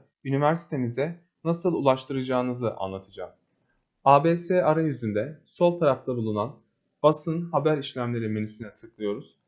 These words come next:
ve daha sonra basına bildir butonuna tıklıyoruz. Burada yeni içerik ekle butonuna tıklıyoruz.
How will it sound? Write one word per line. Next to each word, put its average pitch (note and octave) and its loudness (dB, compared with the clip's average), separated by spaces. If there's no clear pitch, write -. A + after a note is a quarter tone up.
ve D#3+ 2
daha F#3+ 4
sonra D#3 -4
basına C#3+ -2
bildir C3 -6
butonuna G#2 -6
tıklıyoruz. - -12
Burada E3+ 4
yeni E3+ 4
içerik D#3+ -2
ekle C3+ -4
butonuna B2 -4
tıklıyoruz. G2+ -8